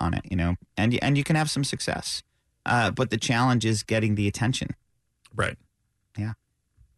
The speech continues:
Speaker 1: How do
Speaker 2: Okay.
Speaker 1: you, how are you gonna reach people?
Speaker 2: Well, obviously, there's a lot of darts involved, but other than that
Speaker 1: Yes. Well, look, Nick, this is actually, you know, uh, all joking aside, this is a big deal because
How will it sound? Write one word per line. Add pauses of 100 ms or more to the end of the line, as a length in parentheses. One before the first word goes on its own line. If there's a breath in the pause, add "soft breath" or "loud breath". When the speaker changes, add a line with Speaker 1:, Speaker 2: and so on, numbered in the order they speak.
(880)
Speaker 1:
How
do
Speaker 2:
Okay.
Speaker 1:
you,
how
are
you
gonna
reach
people? (500)
Speaker 2:
Well, (760)
obviously,
there's
a
lot
of
darts
involved,
but
other
than
that (340 soft breath)
Speaker 1:
Yes. (560 loud breath)
Well,
look,
Nick,
this
is
actually, (100)
you
know, (100)
uh,
all
joking
aside,
this
is
a
big
deal
because